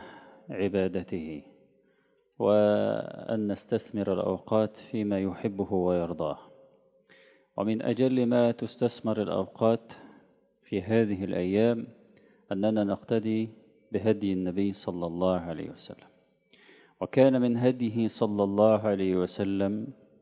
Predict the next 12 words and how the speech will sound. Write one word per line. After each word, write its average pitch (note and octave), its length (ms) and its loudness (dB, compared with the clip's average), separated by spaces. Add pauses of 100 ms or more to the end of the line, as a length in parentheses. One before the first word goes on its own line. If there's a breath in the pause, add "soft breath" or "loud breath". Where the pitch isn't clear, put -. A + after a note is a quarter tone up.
(580 soft breath)
أنه G2+ 760 0 (440 loud breath)
يضحي F#2+ 720 -2 (200)
صلى F2 340 -6
الله F2 280 2
عليه - 180 -12
وسلم. - 200 -20 (100)
فما C3+ 260 4
هي B2+ 220 2
الأضحية G2 840 2
وما G2 260 0
شروط F#2+ 500 -4
الأضحية G2+ 640 -2